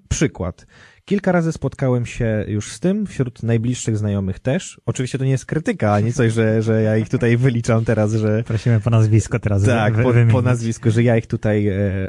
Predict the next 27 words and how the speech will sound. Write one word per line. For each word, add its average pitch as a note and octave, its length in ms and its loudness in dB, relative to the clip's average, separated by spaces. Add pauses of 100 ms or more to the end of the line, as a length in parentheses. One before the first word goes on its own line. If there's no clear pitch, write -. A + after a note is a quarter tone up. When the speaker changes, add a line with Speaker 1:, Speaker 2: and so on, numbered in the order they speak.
Speaker 1:
zaobserwowałem A2 800 2
i G#2 40 -4
teraz G#2 260 -4
ich G#2 80 -4
będę G#2 260 -2
gnębił, G2+ 440 0
tylko C3+ 260 -2
właśnie D#3+ 240 -4
to F3+ 60 0
jest E3+ 120 -2
moje D#3 160 0
pytanie, F#2+ 440 -2
że A#2 180 -2 (360)
na B2+ 80 0
przykład - 240 -4
na F3 80 2
weselu, D#3+ 500 0 (960)
na A#2+ 120 -2
ślubie, D3+ 360 0
na C3+ 120 -2
weselu B2 560 0
widziałem B2+ 320 -2
osoby, B2 480 -2
które C3+ 360 -4
na - 100 -6
przykład - 300 -8
miały A#2 580 0